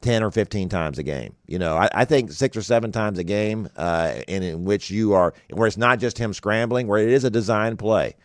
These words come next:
where, or, or running an option play. And I realize that also exposes the quarterback to a, you know, you get a free shot on the quarterback when you run that option. But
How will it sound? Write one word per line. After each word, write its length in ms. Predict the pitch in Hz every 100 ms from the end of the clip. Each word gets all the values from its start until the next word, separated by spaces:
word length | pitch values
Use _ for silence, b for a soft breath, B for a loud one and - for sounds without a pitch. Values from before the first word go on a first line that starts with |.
| b
where, 320 | 82 104 92 -
or, 400 | 113 131 135 - b
or 180 | 95 147
running 280 | 147 156 190
an 120 | 185
option 420 | 180 208 - 107
play. 260 | 82 62 57
And 120 | - 98
I 100 | 110
realize 380 | 120 120 120
that 180 | 117 156
also 340 | 151 156 - 123
exposes 480 | - 95 95 82
the 80 | 85
quarterback 480 | 87 87 80 80 80
to 160 | 82 82
a, 180 | 64
you 140 | 73 80
know, 60 |
you 120 | 85 90
get 140 | 98
a 40 |
free 200 | 92 107
shot 340 | 110 127 113 104
on 80 | 78
the 60 |
quarterback 500 | 78 80 71 78 80
when 140 | 87 85
you 220 | 82 -
run 200 | 82 87
that 160 | 82 85
option. 400 | 92 104 71 - b b b 160
But 340 | 180 120